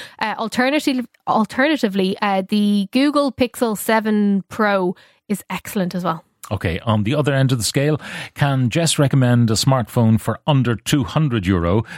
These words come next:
Speaker 2: Currently have a twenty eighteen Huawei P eight Lite, which I'm happy with, but it's starting to fail. I just want a basic phone with a decent camera. I'm thinking Samsung. That's from Mike.
Speaker 1: Yeah, the Samsung range is great because there is something for everyone within the Galaxy family. There's a device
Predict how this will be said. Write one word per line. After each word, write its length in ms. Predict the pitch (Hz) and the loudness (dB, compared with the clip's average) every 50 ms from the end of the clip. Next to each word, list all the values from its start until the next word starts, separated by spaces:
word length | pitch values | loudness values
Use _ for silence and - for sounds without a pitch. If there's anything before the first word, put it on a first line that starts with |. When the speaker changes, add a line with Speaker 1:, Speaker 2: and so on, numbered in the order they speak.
| - | -10
Speaker 2:
Currently 380 | - - 156 156 151 - 143 120 | -4 -4 -2 -2 -2 -2 0 0
have 200 | 110 110 101 87 | 0 0 0 -4
a 60 | 95 | -4
twenty 320 | - - 135 117 117 110 | -2 -2 -2 0 0 0
eighteen 380 | 98 95 87 - 101 101 98 90 | 0 0 0 2 2 2 2 2
Huawei 440 | 90 113 113 113 110 107 104 101 98 | 2 0 0 0 0 0 0 -2 -2
P 240 | - - 123 117 123 | -2 -2 -2 -2 -2
eight 280 | - 113 98 90 - - | -2 -2 -2 -2 -2 0
Lite, 340 | 101 113 151 185 - - - - - - _ _ | 0 0 0 0 -2 -6 -12 -18 -20 -20 _ _
which 160 | - 110 - 104 | -4 -2 -2 -2
I'm 100 | 87 85 | -4 -2
happy 320 | - 165 202 - - 117 | -2 -2 -2 -2 -2 -2
with, 320 | 80 82 98 120 - - - - | 0 0 0 0 -2 -8 -12 -6
but 100 | 113 104 | -4 -4
it's 140 | 104 92 | -4 -4
starting 420 | - - - 139 143 151 - - 104 | -4 -4 -2 -2 -2 -2 -2 -2 -4
to 80 | - | -4
fail. 500 | - - - - 117 107 113 120 127 131 - - - - - - | -6 -6 -4 -4 -4 -2 -2 -4 -4 -4 -6 -10 -14 -12 -6 -4
I 80 | 113 117 | -2 -2
just 240 | 143 156 - - | -2 -2 -2 0
want 140 | 147 127 107 | 0 0 0
a 40 | 104 | 0
basic 440 | 82 - 151 185 175 - - - - | -2 0 0 2 2 0 -2 -6 -4
phone 340 | - - 95 90 95 104 98 | -4 -2 0 2 2 2 2
with 160 | 98 90 - | 2 0 -2
a 40 | 90 | -2
decent 440 | 80 - 127 104 - - 107 95 | 0 0 0 0 0 -2 -4 -4
camera. 400 | - - 110 98 87 90 95 95 - - - - - _ _ - | -2 -2 -4 -2 0 0 0 -2 -2 -6 -18 -20 -20 _ _ -2
I'm 220 | 104 101 101 104 | 0 0 0 0
thinking 540 | - - - - 226 214 - - 120 107 113 | -2 -2 -2 0 0 0 2 2 2 2 2
Samsung. 600 | 101 - - 131 113 107 98 - - 95 82 85 87 | 2 2 2 2 2 2 2 0 -2 -4 -4 -4 -4
That's 200 | 95 104 104 - | -4 -4 -6 -6
from 200 | - - 107 101 | -4 -2 -2 0
Mike. 380 | 101 107 104 85 - - - - | 0 0 -2 -4 -6 -10 -8 -4
Speaker 1:
Yeah, 320 | 262 269 269 254 220 - 233 | 0 0 0 0 0 -2 -4
the 100 | - 240 | -4 -4
Samsung 1000 | 226 - - 269 285 320 311 - - 311 302 294 285 277 269 262 254 247 226 - | -4 -2 -2 0 0 -2 -2 -2 0 0 2 2 2 0 2 2 0 0 -2 -2
range 560 | - 226 226 220 214 214 208 202 196 - - - | -2 -2 0 0 2 2 0 0 -2 -4 -4 -4
is 160 | - 208 185 | -4 -4 -4
great 260 | - 202 185 175 165 - | -2 -4 -4 -4 -6 -8
because 280 | 208 - 220 196 185 | -6 -4 -4 -4 -2
there 120 | - 220 226 | -2 -2 0
is 200 | 226 233 240 - | 0 -2 -2 -2
something 480 | - 247 226 214 - 233 214 202 202 | -2 -2 -2 -2 -2 -2 -2 -2 -2
for 280 | - - 226 208 202 - | -4 -4 -2 0 0 0
everyone 540 | - 202 202 220 214 202 196 196 196 190 190 | 0 -2 -2 -2 -2 -2 0 0 0 -2 -2
within 260 | 190 - 208 196 196 | -2 -2 -2 -2 -2
the 80 | 190 | -2
Galaxy 440 | 185 - 196 196 196 185 - - 196 | -2 -2 -2 -2 -2 -4 -8 -8 -8
family. 500 | - - 214 208 208 202 208 202 196 190 | -6 -2 -2 0 0 0 0 -2 -2 -4
There's 340 | - - 233 240 240 233 - | -2 -2 0 0 0 -2 -2
a 120 | - 254 247 | -4 -4 -4
device 560 | - 240 214 254 269 311 359 359 - - - | -4 -2 -2 0 0 0 0 -4 -6 -10 -20